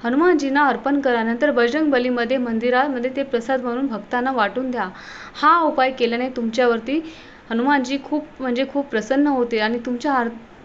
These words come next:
ज्या आर्थिक अडचणी असतील ते तुमच्या नक्की दूर होतील. हनुमानजीचा अभिषेक, प्र-, पूजेच्या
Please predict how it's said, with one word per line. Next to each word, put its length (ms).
ज्या 160
आर्थिक 360
अडचणी 400
असतील 400
ते 80
तुमच्या 480
नक्की 280
दूर 220
होतील. 480
हनुमानजीचा 640
अभिषेक, 500
प्र-, 200
पूजेच्या 540